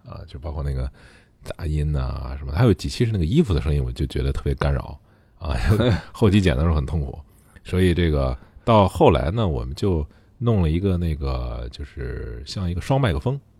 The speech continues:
啊，我记得就是插到那个手机上，然后是，呃，一个麦-，一个，两个麦克风同，我们两个插到那儿，然后用一个出口插到那个录音设备上。为什么呢？因为刚开始我们想着这一个录音笔不是因为那个朝向问题、距离问题，肯定有个人声音说话特别小嘛。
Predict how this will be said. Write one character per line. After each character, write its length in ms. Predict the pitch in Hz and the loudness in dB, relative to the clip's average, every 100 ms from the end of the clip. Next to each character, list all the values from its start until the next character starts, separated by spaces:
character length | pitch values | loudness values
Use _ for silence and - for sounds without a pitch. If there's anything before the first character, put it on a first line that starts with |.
| _ - | _ -12
啊， 160 | 76 71 | -8 -8
我 80 | |
记 120 | 73 78 | -8 -8
得 100 | 69 | -6
就 120 | 78 | -4
是 200 | 76 71 - - | -2 -2 -6 -12
插 220 | - 131 131 | -2 2 4
到 120 | 107 | 6
那 160 | 95 | 4
个 300 | 78 69 65 | 4 0 -2
手 200 | 64 80 | -4 -4
机 160 | 71 120 | 0 2
上， 160 | 113 71 | 2 0
然 100 | 80 | 0
后 80 | |
是， 240 | 92 104 87 - - _ - | 0 0 -2 -6 -20 _ -10
呃， 180 | 82 73 | -6 -2
一 140 | 82 | 0
个 120 | 120 | 0
麦-， 100 | 113 - 82 76 | -2 -4 -8 -8
一 260 | - 87 104 | -12 -6 -2
个， 120 | 123 | 0
两 180 | 95 71 | 0 0
个 80 | 120 | 4
麦 120 | 156 | 4
克 60 | 85 | 4
风 280 | 85 87 - | 0 -2 -4
同， 160 | - - | -12 -10
我 120 | 73 | -6
们 120 | 71 | -4
两 140 | 87 58 | -4 -6
个 100 | 71 | -10
插 240 | - 82 | -6 -4
到 100 | 82 | -2
那 80 | 73 | -2
儿， 100 | 65 | -4
然 120 | 65 | -4
后 180 | 82 73 | -4 -4
用 180 | 80 90 | -4 -4
一 140 | 82 | -4
个 220 | 113 95 | 0 0
出 160 | 73 135 | 0 -4
口 340 | - - - - | -6 -8 -12 -14
插 160 | - 92 | -10 -6
到 100 | 78 | -4
那 140 | 73 | -4
个 200 | 67 65 | -4 -4
录 140 | 78 92 | -2 0
音 120 | 98 | 0
设 140 | 131 | 0
备 120 | 92 | -2
上。 180 | - - - - - - _ _ | -4 -10 -16 -20 -20 -20 _ _
为 140 | 156 | 4
什 80 | 87 | 4
么 80 | 78 | 4
呢？ 80 | 85 | 0
因 60 | |
为 60 | 120 | 2
刚 140 | 139 | 4
开 100 | 156 | 4
始 160 | 131 90 | 4 2
我 120 | 65 | -2
们 140 | 71 95 | -4 -6
想 300 | - - 55 | -8 -10 -8
着 120 | 76 73 - _ _ | -8 -8 -14 _ _
这 120 | 101 | -4
一 160 | 85 104 | 0 2
个 80 | |
录 120 | 110 110 | 2 2
音 140 | 113 | 2
笔 140 | 80 67 | -2 -4
不 100 | 82 | -2
是 300 | 95 87 85 | 0 2 2
因 80 | |
为 100 | 98 | 0
那 160 | 92 87 | 0 -2
个 80 | 76 | -6
朝 220 | - 80 | -4 -2
向 180 | 110 95 | 2 2
问 120 | 80 | 0
题、 160 | 69 80 | -2 -2
距 120 | 101 | 0
离 120 | 82 | 2
问 120 | 78 | 0
题， 220 | 64 69 76 | -2 -8 -8
肯 140 | - | -2
定 140 | 80 | 0
有 100 | 131 | 0
个 80 | 65 | 0
人 240 | 82 78 82 | -2 -4 -4
声 160 | 98 | -2
音 60 | 95 | -2
说 140 | 107 | 0
话 100 | 98 | -2
特 80 | 98 | 0
别 100 | 110 | -2
小 240 | - - - | -2 -6 -8
嘛。 100 | 71 | -12